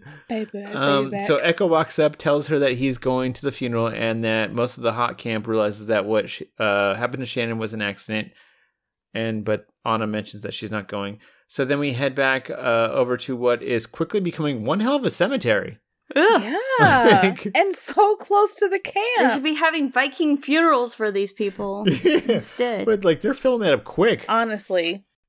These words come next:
Speaker 1: And it's Saeed's given his eulogy, and I think everyone definitely liked Boone better because n-, there is not one person crying in this
Speaker 3: No.
Speaker 1: whole crowd.
Speaker 2: I cried.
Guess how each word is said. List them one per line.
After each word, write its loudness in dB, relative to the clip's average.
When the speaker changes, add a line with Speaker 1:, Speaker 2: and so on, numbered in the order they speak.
Speaker 1:
And 0
it's 0
Saeed's 2
given 2
his -2
eulogy, 2
and 0
I 0
think -6
everyone -2
definitely -2
liked -2
Boone -2
better 2
because -4
n-, -8
there 4
is -2
not 0
one -2
person -6
crying -6
in -6
this 2
Speaker 3:
No. 2
Speaker 1:
whole 0
crowd. -2
Speaker 2:
I 0
cried. -4